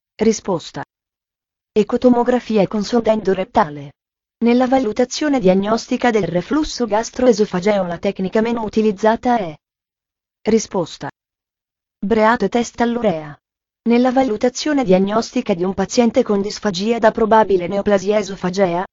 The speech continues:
l'elemento più importante è? Risposta. L'esofagoscopia con biopsia. Nell'acidosi respiratoria compensata quali di questi parametri è sempre conforme alla norma?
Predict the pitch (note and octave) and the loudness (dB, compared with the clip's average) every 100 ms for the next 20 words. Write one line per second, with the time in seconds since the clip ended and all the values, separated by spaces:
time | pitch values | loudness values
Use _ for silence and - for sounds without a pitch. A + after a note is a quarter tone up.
0 | A3+ A#3+ G3 F#3+ G#3+ G#3+ A3 B3 A#3+ B3 | 0 2 2 0 -2 -2 0 0 0 0
1 | B3 G#3+ G#3 A#3+ G#3 D#3 - _ _ _ | 0 0 0 0 -4 -10 -18 _ _ _
2 | _ _ _ _ - A3 G#3+ - F3 - | _ _ _ _ 0 0 2 -2 -4 -6
3 | - C3+ _ _ _ _ _ _ _ _ | -12 -14 _ _ _ _ _ _ _ _
4 | - G#3 G#3 G3+ G#3+ G3+ A#3+ - G3+ A3 | -2 0 0 2 2 2 0 -2 -4 0
5 | G#3+ G#3 G3 A#3+ B3 - G3 D#3 D3 - | 0 2 -2 -2 -4 -4 -6 -6 -10 -16
6 | _ _ _ _ G#3+ A#3+ A#3+ A3 A#3+ B3+ | _ _ _ _ 0 0 0 0 2 4
7 | A#3+ G3+ - B3 A#3+ A3 G#3+ F3+ - G#3 | 2 -2 -2 -2 -2 -2 0 0 0 0
8 | C4 B3 - A#3+ A3 A3 G#3+ G3+ G3 - | 2 2 2 2 2 2 2 0 -2 0
9 | A3+ - G#3 F3+ E3 D#3 E3 G3 G#3 G#3+ | 0 -2 0 -2 -2 -6 -2 -2 0 -2
10 | - D4 C4 A#3 A3 A3 - C#4 B3 A#3 | 2 2 2 0 2 0 2 0 0 0
11 | A3+ A3+ G#3 D3 C#3+ C#3 | -2 -2 -4 -6 -8 -8